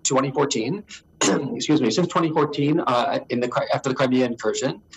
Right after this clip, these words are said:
But principally, those sanctions were done by the United States. The Europeans were involved, but it was much more of a, uh,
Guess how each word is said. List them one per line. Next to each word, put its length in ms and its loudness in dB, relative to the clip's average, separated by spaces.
But 160 0
principally, 400 2
those 200 2
sanctions 360 0
were 100 2
done 160 2
by 100 2
the 60 2
United 240 2
States. 500 -2
The 80 2
Europeans 460 2
were 120 4
involved, 420 2
but 80 -2
it 20 2
was 100 -2
much 240 -2
more 120 2
of 80 0
a, 260 2
uh, 40 -4